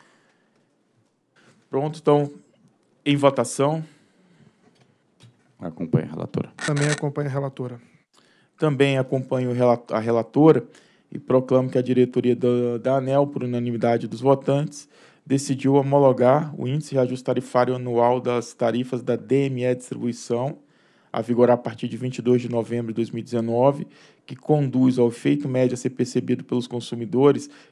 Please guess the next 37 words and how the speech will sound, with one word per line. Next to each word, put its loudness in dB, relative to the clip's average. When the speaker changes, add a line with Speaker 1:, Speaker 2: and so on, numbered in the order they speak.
Speaker 1:
de -12
cinco -6
vírgula 2
vinte -8
e -8
nove 0
por -14
cento, -4
sendo -6
dez 4
e -12
trinta -4
e 0
três -2
para -2
alta -2
tensão -6
e -6
dois 4
zero 4
cinco -10
para 2
baixa 4
tensão, -4
e -4
os -4
demais 2
itens 0
conforme -2
o -6
dispositivo -8
de -10
voto -4
da -2
relatora. -4
Próximo 0
processo. -4